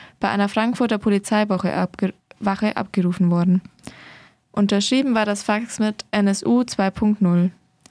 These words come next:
Başay Yildiz war eine besonders aktive Vertreterin der Nebenklage im Münchner N-S-U-Prozess gewesen.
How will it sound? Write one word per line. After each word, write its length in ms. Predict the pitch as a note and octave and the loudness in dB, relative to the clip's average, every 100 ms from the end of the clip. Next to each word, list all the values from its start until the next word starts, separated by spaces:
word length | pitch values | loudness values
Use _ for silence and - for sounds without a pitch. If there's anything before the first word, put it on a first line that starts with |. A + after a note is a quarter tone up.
| _ _ _ - - - - - _ | _ _ _ -20 -20 -20 -20 -20 _
Başay 340 | G3 G3+ G3+ | 0 2 2
Yildiz 580 | G#3+ B3 C#4 C#4 C4+ - | 4 2 4 2 0 -2
war 180 | C#4 C#4+ | 0 2
eine 260 | - A3 | 2 0
besonders 480 | G3+ G3+ G#3 A3+ A#3 | 0 -2 0 0 0
aktive 440 | - - A#3+ A#3 G#3 | -4 -2 0 0 0
Vertreterin 680 | F#3+ - G3 F#3+ G3 G3+ | -2 0 -2 2 2 4
der 120 | G3+ G#3 | 4 4
Nebenklage 800 | A3 A3 G3 - F#3 F3+ F#3 F#3+ | 2 2 0 0 -2 0 0 2
im 200 | - G#3+ | 2 4
Münchner 380 | A#3+ - C4+ | 2 0 -2
N-S-U-Prozess 840 | G3 G3 - G3+ - G3+ F#3+ F#3 - | 2 0 0 -2 -2 -2 -2 -2 -2
gewesen. 600 | G#3+ G3+ F3+ F3+ F#3 | -2 0 0 2 2